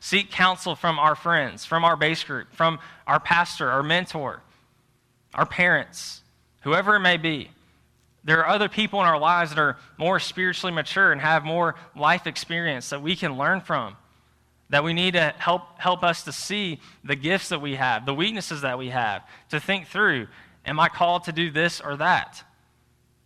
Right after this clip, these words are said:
Or maybe they've already been through that with one of their kids as they raise them up, and they can help you and give you wisdom and, and how you need to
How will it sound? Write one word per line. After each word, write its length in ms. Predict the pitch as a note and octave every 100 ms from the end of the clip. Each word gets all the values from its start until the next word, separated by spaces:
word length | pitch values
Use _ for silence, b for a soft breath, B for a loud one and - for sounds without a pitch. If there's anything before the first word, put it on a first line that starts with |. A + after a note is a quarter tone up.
| _ _
Or 400 | C#3+ D#3 D#3 - - _ _ _ _ _ -
maybe 300 | C#3+ D#3+ F3
they've 200 | F3 F3
already 180 | F3 D#3
been 220 | E3+ F3+
through 220 | F3+ F3
that 260 | E3 D#3 - B B
with 240 | D3+ D3+
one 140 | E3+ F3+
of 80 |
their 180 | E3 F#3
kids 240 | - D#3+ C#3+
as 100 | C3+
they 140 | D3+
raise 280 | D#3 D#3 D3
them 140 | D3
up, 200 | E3+ C#3+
and 120 | C3+
they 120 | C#3 D3+
can 120 | D3
help 300 | - D#3 D#3
you 160 | D#3+
and 100 | C#3+
give 160 | C3+ D3
you 120 | C#3+
wisdom 420 | C3+ E3 D3 C3+
and, 180 | C3+ C3 - B B
and 100 | C3
how 140 | E3 D#3
you 200 | D3 F3
need 140 | D#3+
to 200 | D#3 C#3+